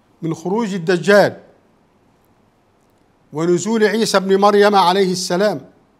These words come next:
ونؤمن بطلوع الشمس من مغربها وخروج الدابة من موضعها."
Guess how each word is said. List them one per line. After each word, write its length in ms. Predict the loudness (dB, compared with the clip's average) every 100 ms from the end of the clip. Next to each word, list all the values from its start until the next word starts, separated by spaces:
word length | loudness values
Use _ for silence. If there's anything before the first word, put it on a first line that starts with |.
| _ _ _ _ _ _ _ _ -8
ونؤمن 380 | -4 -4 -2 -2
بطلوع 480 | -2 -2 -2 -2
الشمس 380 | -2 -4 -4 -4
من 140 | -4 -2
مغربها 520 | -2 0 -2 -4 -8 _ _ _ _ _ _ _ _ _ _
وخروج 580 | -6 -4 -2 0 0 -2
الدابة 840 | -6 0 2 4 2 -2 -4 -8 -14
من 480 | -14 -6 -4 -4 -4
موضعها." 720 | -4 -4 -4 -4 -4 -6 -10